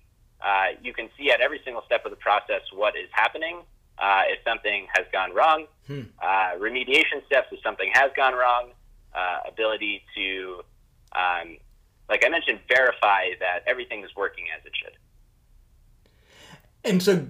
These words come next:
Speaker 2: given the challenges that the state-by-state voting systems pose to, you know, somebody like your team, somebody like yourself, who is looking to implement a solution, are you focused on growing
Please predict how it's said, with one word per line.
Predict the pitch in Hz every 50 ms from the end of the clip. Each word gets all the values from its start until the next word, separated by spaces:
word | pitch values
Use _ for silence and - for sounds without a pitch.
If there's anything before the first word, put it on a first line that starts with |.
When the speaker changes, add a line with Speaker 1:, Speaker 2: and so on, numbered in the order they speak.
| - -
Speaker 2:
given | - 220 226 226 240 220
the | 202 214 208 196 190 185 180 170
challenges | 139 - - - 170 165 170 185 185 185 180 147 170 175 170 156 139 139
that | 165 160 156 151 - -
the | 147 147 143 139 139 135 131
state-by-state | - - - - 170 160 151 - - 151 143 139 143 - - 160 147 147 147 147 - - _ _ _ _ - _ -
voting | - 143 135 131 165 165 160 156 156 151 147 147 147 143 143
systems | - - - 160 156 156 - - 151 147 139 135 131 - - - _ _ _ - - _ _ _ -
pose | - 165 156 151 160 151 -
to, | - 170 156 151 143 143 139 135 131
you | 139 147
know, | 139 135
somebody | 131 - - 180 160 147 156 151 151 147 147 147 143 143 139 - - - - - -
like | 135 143 139 117 110
your | 151 175 180
team, | 170 - - 151 139 143 143 143 143 143 143
somebody | 139 147 147 147 143
like | 135 135 -
yourself, | 131 120 - - 180 175 170 - - - - - -
who | - 160
is | 156 131
looking | 143 165 - 160 165 151
to | 151 147 139 - -
implement | 180 170 160 156 156 151 147 139 - - -
a | 147
solution, | - - - 151 151 165 175 180 - 202 185 -
are | - 165 175 165
you | 170 185 196 190 180
focused | 185 - - 170 165 165 165 170 160 156 - -
on | - 160 151 147 147 139 135
growing | 135 147 156 151 151 151 151 151 147 147 147 143 147 147